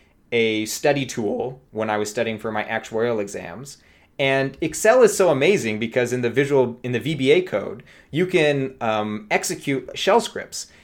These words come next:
And so basically what I did is I had, like, all of these questions that were loaded in from a study guide, and they would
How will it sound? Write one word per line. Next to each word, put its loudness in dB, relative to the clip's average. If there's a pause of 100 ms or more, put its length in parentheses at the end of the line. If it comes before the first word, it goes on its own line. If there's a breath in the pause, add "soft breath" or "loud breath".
And -6
so 2
basically 6
what 6
I 8
did 2
is 2
I 2
had, 2
like, -2 (300)
all 4
of 2
these -4
questions -2
that 0
were -2
loaded 0
in -2
from -6
a -4
study -2
guide, -6 (480 soft breath)
and 2 (100)
they 6
would 0